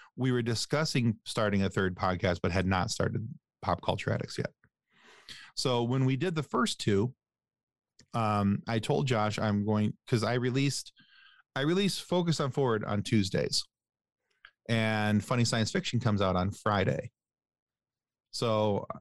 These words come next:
what I started, what I did is I released his, I released both episodes, uh, the same week. I made sure that they lined up.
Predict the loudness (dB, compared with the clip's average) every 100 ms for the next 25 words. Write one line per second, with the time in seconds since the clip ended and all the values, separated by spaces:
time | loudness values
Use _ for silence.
0 | _ -2 2 2 2 0 0 2 2 2
1 | 0 2 2 2 2 2 0 -2 -2 0
2 | 2 0 -4 -2 0 0 0 -2 -2 -2
3 | 0 0 0 0 -6 -12 _ _ _ -2
4 | 0 0 0 2 2 -2 -6 -20 _ _
5 | -2 -2 0 0 0 0 0 0 0 -2
6 | -4